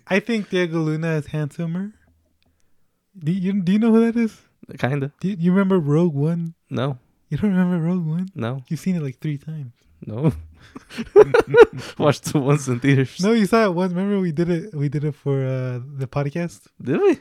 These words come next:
Speaker 1: Yeah.
Speaker 2: I don't think we did, dude.
Speaker 1: Yeah, or, or Chat the Chat.
Speaker 2: We did. I saw it once in theaters. And I'm pretty sure that was it.
Speaker 1: <laughs>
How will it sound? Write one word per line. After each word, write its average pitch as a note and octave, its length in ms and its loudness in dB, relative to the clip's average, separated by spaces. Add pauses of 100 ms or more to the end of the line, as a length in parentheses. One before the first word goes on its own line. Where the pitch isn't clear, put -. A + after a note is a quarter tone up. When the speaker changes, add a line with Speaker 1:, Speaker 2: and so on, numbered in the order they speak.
(120)
Speaker 1:
Yeah. D3 300 -4
Speaker 2:
I - 40 -6
don't A2 200 -4
think G#2 160 -8
we G#2 100 -12
did, G#2+ 180 -12
dude. A2+ 140 -12
Speaker 1:
Yeah, D3 200 -4
or, D#3 200 -6
or D3 40 -4
Chat D#3 240 -4
the D3+ 80 -4
Chat. D#3 300 -14
Speaker 2:
We C#3 180 -4
did. E3 140 -4
I C3 140 0
saw D#3+ 220 2
it C3+ 60 4
once B2 220 0
in A2 80 -8
theaters. G#2+ 280 -4
And A2 80 -6
I'm G#2 60 -8
pretty A#2 140 -8
sure A#2 100 -4
that G#2+ 80 0
was G#2 160 -4
it. G#2+ 180 -4
Speaker 1:
<laughs> C#3+ 40 -8